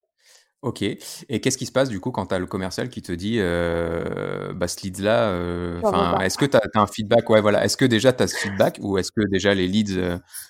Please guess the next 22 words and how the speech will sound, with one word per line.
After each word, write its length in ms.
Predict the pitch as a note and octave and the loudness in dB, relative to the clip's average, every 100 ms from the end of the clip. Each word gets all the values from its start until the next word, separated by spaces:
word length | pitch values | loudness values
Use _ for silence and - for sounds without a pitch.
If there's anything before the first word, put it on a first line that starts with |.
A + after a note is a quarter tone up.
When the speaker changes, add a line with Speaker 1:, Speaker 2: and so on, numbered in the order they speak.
| _ - | _ -6
Speaker 1:
euh, 120 | E2 | -4
enfin, 180 | E2 F#2 | -2 -2
quand 140 | G2+ | 0
t'envoies 260 | G#2 F#2+ G2 | 0 4 4
un 40 | |
lead 160 | G2+ F#2 | 4 0
au 60 | |
commercial, 420 | F2+ G2+ F#2+ B2+ G#2 | 0 -2 0 2 0
est-ce 120 | - | -2
que 80 | A2+ | -6
tu 120 | G2+ | -6
sais, 240 | - B2+ - _ _ G2 | -2 -2 -2 _ _ -2
euh, 160 | F#2 F2+ | 0 0
euh, 280 | F#2+ - - - - - - | -2 -6 -8 -12 -10 -10 -8
systématiquement 680 | - A#2 - G#2 G2 - A#2+ | -6 -4 -2 -2 -4 -4 -4
ce 100 | - | -4
qui 140 | - | -8
se 80 | - | -6
passe 240 | - G#2+ G2+ | 0 0 2
derrière, 460 | F#2+ G#2+ F3 - _ | 4 6 4 0 _
Speaker 2:
Ouais. 140 | A#3 G3+ - - - | -8 -8 -10 -20 -2
Speaker 1:
euh, 180 | G2 | 0